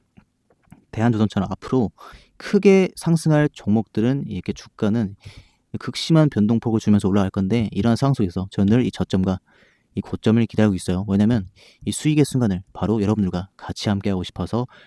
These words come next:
네, 기다리고 있습니다. 뭐, 남들이 한 번 매수해서 오래 끌고 가다 보면은 어느 정도의 수익은 볼 수 있겠죠.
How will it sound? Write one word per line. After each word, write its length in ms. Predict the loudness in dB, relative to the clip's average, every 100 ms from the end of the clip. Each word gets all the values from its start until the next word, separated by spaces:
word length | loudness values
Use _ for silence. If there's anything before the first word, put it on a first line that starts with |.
| _
네, 80 | -16
기다리고 280 | -6 -4 -4
있습니다. 400 | -4 -8 -6 -10 -12 -18 -8
뭐, 100 | -2
남들이 420 | 2 2 4 2
한 200 | 0 0
번 160 | 2 2
매수해서 540 | 0 -2 -4 -2 -2
오래 260 | -2 -2 -2
끌고 200 | 0 0
가다 180 | 0 0
보면은 380 | -2 0 -2 -4
어느 160 | -4 -2
정도의 260 | -2 -2 -6
수익은 340 | -12 -6 -4
볼 120 | -4 -4
수 100 | -6
있겠죠. 480 | -6 -6 -6 -6